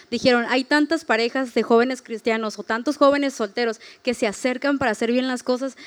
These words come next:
y cada vez que viene uno y le repetimos la misma historia que dijeron, hay que hacer un libro, o sea, necesitamos plasmarles esto", ¿no? Entonces está bien chido porque ellos en la guía, todo esto que le estamos leyendo está basado en la guía. Menciona que en este tiempo de convivencia, cuando tú ya como que le echas el ojo a alguien, dice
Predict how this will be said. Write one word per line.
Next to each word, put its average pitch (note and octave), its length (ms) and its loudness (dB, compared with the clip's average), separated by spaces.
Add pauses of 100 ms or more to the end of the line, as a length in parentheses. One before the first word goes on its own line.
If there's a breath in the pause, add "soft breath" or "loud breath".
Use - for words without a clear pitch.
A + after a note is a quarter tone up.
(200 loud breath)
y A3+ 160 -2
cada C#4+ 260 4
vez E4+ 140 4
que E4 80 0
viene D#4+ 180 4
uno E4 180 4
y E4 40 2
le D4 80 2
repetimos C4 480 -2
la C4 80 2
misma B3 180 -2
historia C#4+ 320 4
que C4 100 0
dijeron, A3 360 0
hay A3 80 -2
que A#3 100 -8
hacer B3 180 -8
un A#3+ 120 -12
libro, G3 220 -6
o - 20 -6
sea, G#3 140 -6
necesitamos A3 680 -2
plasmarles G#3 600 -4
esto", F#3+ 200 -8
¿no? G#3+ 200 -4 (260 loud breath)
Entonces C#4 240 2
está C4+ 160 4
bien D4 160 4
chido D4+ 240 6
porque C4 240 0
ellos B3 200 2
en C4+ 140 2
la A3 100 0
guía, B3 320 2 (140)
todo C4 120 2
esto C#4+ 160 -4
que D#4 60 -4
le C#4 80 2
estamos A#3+ 280 0
leyendo A#3 240 -2
está A3+ 160 2
basado A3 180 2
en A3 60 -10
la F#3+ 80 -6
guía. F3 160 -8 (480 loud breath)
Menciona C4 540 6
que C#4+ 120 -2
en A#3 80 0
este A#3+ 220 4
tiempo C#4 260 6
de D4 80 10
convivencia, A3+ 600 6
cuando G3+ 340 6
tú A#3 180 8
ya A3+ 540 4
como A3+ 260 -4
que G3 180 -2
le F#3 120 0
echas B3 180 2
el G#3+ 120 2
ojo G#3 180 4
a C4 60 6
alguien, C4+ 240 0
dice A3+ 280 0